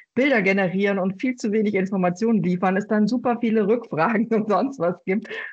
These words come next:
Und, äh, das kann man abkürzen. Ich hab das, äh, bei Adobe Firefly auch so. Da schreibst du einen kurzen Prompt rein und der sagt's dir. Der meint dann, „Soll ich deinen Prompt mal so noch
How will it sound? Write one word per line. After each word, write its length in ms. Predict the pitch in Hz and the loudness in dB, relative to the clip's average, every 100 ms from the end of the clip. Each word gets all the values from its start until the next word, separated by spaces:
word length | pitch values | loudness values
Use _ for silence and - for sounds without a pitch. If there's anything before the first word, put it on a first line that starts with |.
| - | -8
Und, 420 | 202 202 202 - | -2 0 0 -2
äh, 320 | - - 208 202 | -2 0 0 -2
das 200 | 214 - | -6 -4
kann 140 | 226 | 0
man 140 | 226 | 4
abkürzen. 800 | 226 233 - 185 170 - 156 147 151 _ - | 2 0 -2 -2 -2 -2 -8 -8 -10 _ -10
Ich 160 | 175 | -4
hab 160 | 208 208 | -4 -2
das, 240 | 190 190 | -4 -4
äh, 320 | - 185 180 175 | -2 0 2 2
bei 120 | 180 | 2
Adobe 300 | 180 180 190 | 2 0 -2
Firefly 520 | 190 202 202 180 175 | 0 2 2 0 0
auch 180 | - 220 | 2 0
so. 300 | 220 160 151 151 _ | -2 -4 -4 -8 _
Da 320 | - 170 170 160 160 | -2 0 0 -2 -6
schreibst 300 | - 202 214 | -4 -2 -2
du 80 | 226 | 0
einen 140 | 190 190 | 0 0
kurzen 360 | 247 240 220 | -2 -2 -2
Prompt 380 | 214 233 247 - | -2 -2 -2 0
rein 320 | 165 202 240 | 0 0 0
und 260 | 190 185 - - | -2 -4 -6 -2
der 200 | 233 254 | 0 2
sagt's 480 | 254 247 247 - - | 2 2 0 -8 -8
dir. 340 | 165 - - _ | -4 -4 -6 _
Der 100 | 226 | -2
meint 380 | 247 233 240 220 | 2 2 2 0
dann, 320 | 170 147 151 - _ | -2 -4 -6 -12 _
„Soll 320 | - 220 339 - | -6 -2 -2 -2
ich 220 | 285 - | -6 -4
deinen 380 | 233 233 240 220 | -2 0 0 -4
Prompt 500 | - 185 220 247 233 | -2 0 0 0 0
mal 400 | 202 220 220 180 | 0 2 0 0
so 460 | 170 196 262 269 | 0 2 2 4
noch 340 | 233 220 226 | 4 2 0